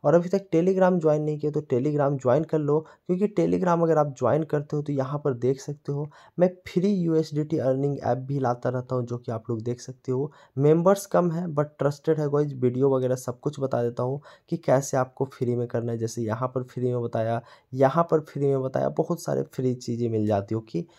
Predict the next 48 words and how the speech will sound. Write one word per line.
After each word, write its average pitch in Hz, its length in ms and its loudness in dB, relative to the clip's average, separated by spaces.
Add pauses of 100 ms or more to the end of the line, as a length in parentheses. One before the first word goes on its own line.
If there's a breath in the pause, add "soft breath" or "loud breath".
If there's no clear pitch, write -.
(180 soft breath)
तो 170 80 0
ज्वाइन 120 420 -2 (240)
कर 107 180 -4
लेना। 101 340 -2 (320 soft breath)
चलता 160 280 2
हूँ 190 200 0
questions 147 420 -4
of 139 120 -6
the 135 120 2
day 127 180 -2 (100)
क्या 131 120 -4
होने 123 200 -4
वाला 120 220 -4
वो 107 200 -2
मैं 104 120 -2
आपको 98 280 -6
बताता। 101 380 -8 (320 loud breath)
तो - 200 -2
आज 143 240 2
का 185 140 -2
जो 185 80 -2
यहाँ 175 200 -2
पर 170 160 -4
क्वेश्चंस 147 460 -4
का 151 160 -6
सवाल 113 460 0
का 139 140 -4
जवाब 120 360 0
है 131 200 -6 (340 soft breath)
वो 135 240 2
यहाँ 165 360 0
पर 143 100 0
होने 131 240 -4
वाला 127 260 -6
है 139 260 -8 (380)
आईसीओ। 143 1600 -2 (360 soft breath)
क्वेश्चन 147 380 0
का 185 100 0
जवा-, 151 280 2
आ, 127 180 6
आंस-, 135 520 0
आप 135 220 0
लोग 139 160 0
देख 143 200 0
लेना, 147 180 0
ये 135 220 2
वाला 131 260 4
क्वेश्चन 131 340 -2